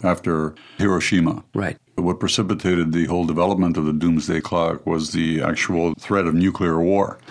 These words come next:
Speaker 2: Right. And they've added into that now the effects of global warming as
Speaker 1: Mm-hmm.
Speaker 2: another danger that they assess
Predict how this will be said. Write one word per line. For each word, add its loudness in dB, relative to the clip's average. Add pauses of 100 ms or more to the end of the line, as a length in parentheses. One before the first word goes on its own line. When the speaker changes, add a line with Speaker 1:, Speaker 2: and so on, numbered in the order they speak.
Speaker 2:
Right. -2 (480)
And 4
they've 2
added 2
into 0
that -2
now -2
the 0
effects -4
of -6
global 0
warming 2
as 2
Speaker 1:
Mm-hmm. 4
Speaker 2:
another 0 (320)
danger 0 (200)
that -6
they -2
assess 0